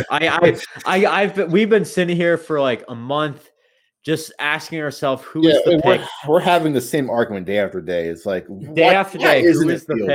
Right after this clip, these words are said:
Speaker 2: pick?
Speaker 1: Like, that's, that's the question
Speaker 2: Once
Speaker 1: every day. Why isn't it Fields? Why? Why, why, why? That
Speaker 2: I
Speaker 1: every
Speaker 2: just
Speaker 1: day.
Speaker 2: cannot wait. If it, if the, I, hopefully it's not Mac Jones. It should not be Mac Jones.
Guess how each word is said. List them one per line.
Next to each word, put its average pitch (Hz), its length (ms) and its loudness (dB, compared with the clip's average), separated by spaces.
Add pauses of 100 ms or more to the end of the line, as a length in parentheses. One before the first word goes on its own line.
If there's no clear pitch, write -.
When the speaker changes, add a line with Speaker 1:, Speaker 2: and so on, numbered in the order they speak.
Speaker 2:
pick? - 100 -16
Speaker 1:
Like, 120 140 -4
that's, 147 160 -4
that's 160 200 0
the - 60 -12
question 170 280 2
Speaker 2:
Once 117 100 -2
Speaker 1:
every 110 140 -6
day. 104 100 -4
Why 156 220 2
isn't 127 300 0
it 78 100 -12
Fields? - 380 -16
Why? - 420 -6
Why, 104 380 -2
why, 87 340 -6
why? - 300 -12 (100)
That 110 300 -4
Speaker 2:
I 151 140 0
Speaker 1:
every 160 140 2
Speaker 2:
just 254 100 0
Speaker 1:
day. 190 100 2
Speaker 2:
cannot 135 480 -4 (280)
wait. 113 540 -6 (880)
If 139 180 -2
it, 170 160 -2
if 147 220 -2
the, 160 160 -4
I, 139 100 0
hopefully 185 460 0
it's 120 120 -6
not 131 160 -2
Mac 107 180 -6
Jones. 101 300 -8
It 139 100 -4
should 165 260 -4
not 147 240 -2
be 113 100 -4
Mac 90 260 -10
Jones. 80 440 -16